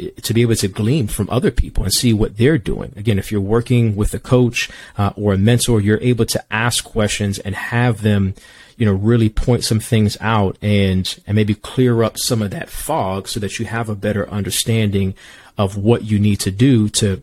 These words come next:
again, to finish maybe this next step, this next, this next aspect so that you can continue to move forward and get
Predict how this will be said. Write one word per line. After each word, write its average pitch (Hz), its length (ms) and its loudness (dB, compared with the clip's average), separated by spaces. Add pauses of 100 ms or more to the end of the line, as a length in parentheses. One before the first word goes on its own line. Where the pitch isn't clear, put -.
(100)
again, 104 200 -2
to 101 140 -2
finish - 380 0
maybe 107 260 2
this 101 240 -2
next 95 240 0
step, 120 300 0 (260)
this - 180 -6
next, 104 220 -4 (180)
this - 240 -6
next - 280 -6 (100)
aspect 117 540 -2
so - 100 -10
that - 160 -8
you 101 40 -4
can 104 140 -10
continue 107 460 -2
to - 160 -4
move 101 260 -4
forward 113 460 -2
and 101 240 -6
get 101 260 -2